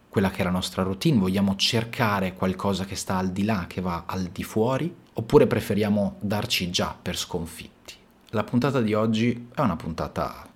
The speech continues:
come al solito, diversa e dalle altre, particolare. Spero che possa darvi qualche spunto di riflessione e permettervi di non avere paura né timore di quello che è un futuro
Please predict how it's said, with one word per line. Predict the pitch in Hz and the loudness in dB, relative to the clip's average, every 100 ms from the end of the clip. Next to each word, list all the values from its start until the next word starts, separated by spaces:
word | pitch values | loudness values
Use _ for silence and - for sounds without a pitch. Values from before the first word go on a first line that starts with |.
| - | -18
come | - 117 | -6 -2
al | 85 | -2
solito, | - - 69 - - - - | -2 -2 -4 -6 -10 -14 -14
diversa | - 92 82 78 - - - | -8 -4 -2 -2 -4 -6 -8
e | - - - - | -10 -14 -20 -8
dalle | - 69 | -6 -4
altre, | 73 82 98 - - - - | -2 -2 -2 -6 -16 -20 -12
particolare. | 104 - - 127 131 113 - - _ | -10 -10 -10 -10 -10 -12 -14 -20 _
Spero | - - 104 | -8 0 0
che | 95 104 | 0 -2
possa | 92 - 85 | -2 -2 -2
darvi | 92 95 80 87 87 82 - | 2 2 2 -2 -6 -8 -8
qualche | - - | -8 -4
spunto | - - - 85 | -4 -4 -6 -4
di | 85 | -4
riflessione | - - 95 - 82 78 90 98 - | -4 -4 -2 0 0 -2 -2 -6 -8
e | - 90 82 76 - - - | -4 -2 -2 -6 -10 -12 -4
permettervi | 185 190 131 - 95 - 90 | 0 2 0 0 -6 -4 -2
di | 95 | 0
non | 92 90 82 - | 0 0 -4 -6
avere | 95 98 92 - - | -2 0 0 -4 0
paura | 98 131 139 - - - - | 4 6 6 2 -6 -14 -4
né | 104 95 | 0 0
timore | - 98 82 80 90 - - | 2 2 2 -2 -6 -10 -6
di | 101 | -2
quello | 101 104 98 | 2 2 2
che | 101 | 2
è | 98 | 4
un | 98 | 2
futuro | 95 - - - 69 80 | 2 -4 -4 -8 -10 -12